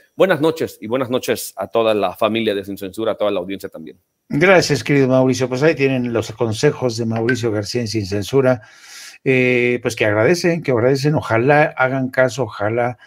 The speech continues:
Speaker 2: contacten a Mauricio García, porque créanme, vale la pena en estos tiempos tan revueltos, eh, créanme que vale la pena,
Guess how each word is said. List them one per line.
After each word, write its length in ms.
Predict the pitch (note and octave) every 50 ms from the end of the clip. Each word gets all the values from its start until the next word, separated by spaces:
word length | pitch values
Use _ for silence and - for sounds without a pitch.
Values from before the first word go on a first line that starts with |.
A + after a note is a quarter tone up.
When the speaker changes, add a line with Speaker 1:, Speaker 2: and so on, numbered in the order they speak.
| - - - _ _ -
Speaker 2:
contacten 580 | A#2+ A#2 A2+ A2+ A2+ C#3 C3+ - - - B2+ A#2+
a 40 | A2
Mauricio 440 | A2 A2+ A#2 B2 C3 A2 B2 C3+
García, 440 | B2 A2 G#2+ - - C3+ C3 C3 C3
porque 320 | - B2+ A2+ - C3 B2 -
créanme, 400 | - D3 D3+ C#3+ C3+ C3+ C3 B2
vale 200 | C3 C3+ C3+ B2
la 120 | A#2+ A2+
pena 260 | - B2+ B2 B2 B2+
en 80 | B2 C3+
estos 320 | C3 B2+ - B2 A2 -
tiempos 380 | - C#3+ C3 C3 - A#2+ G#2+ -
tan 160 | A#2+ A2+ A2
revueltos, 800 | A2+ A2+ G#2+ A#2 C3 C3 B2+ - - B2+ C3 B2+ - - - _ _ _ - _ _ _ - - _ _
eh, 220 | - B2 A#2+ A#2
créanme 440 | - C#3+ C#3+ D3 C#3 C3 B2+ B2 A2+
que 120 | A2 A#2+ A2
vale 260 | A2+ A2+ A#2 B2 A#2
la 140 | G#2+ G#2+ G#2+
pena, 520 | - _ B2 A#2 A#2 A#2 A2+ A2 A2+